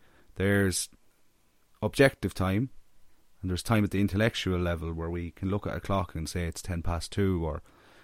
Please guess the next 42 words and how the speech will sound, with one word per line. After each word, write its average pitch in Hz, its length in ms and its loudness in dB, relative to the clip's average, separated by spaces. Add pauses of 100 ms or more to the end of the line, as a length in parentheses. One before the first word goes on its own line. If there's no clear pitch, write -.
and 90 120 -2
I 90 80 0
need 90 180 -2
to - 80 -14
do 82 140 -4
this 87 220 -2
at 80 80 -4
a - 100 -8
certain - 280 -6
time. 98 360 -2 (500)
And 92 80 -2
then 98 120 2
there's 92 200 0
live 110 240 4
time, 80 320 -2
the 82 80 -6
time 107 240 4
we 101 120 6
actually 98 280 0
experience. 107 840 0 (320)
So 104 340 2 (520)
one 117 280 4
point 101 240 4
Fuchs 120 380 6
makes 92 400 2
is 87 140 -4
that 87 260 -2
at 98 140 -4
the 104 120 2
intellectual 104 560 2
level, 85 380 -2
at - 80 -8
this - 160 -4
objective 98 540 0
time, 98 500 -4
we 92 300 -2
know 104 260 4
that 92 220 0 (180)
the - 80 -10
person - 400 -4
is 82 100 -6
dead. 78 320 -6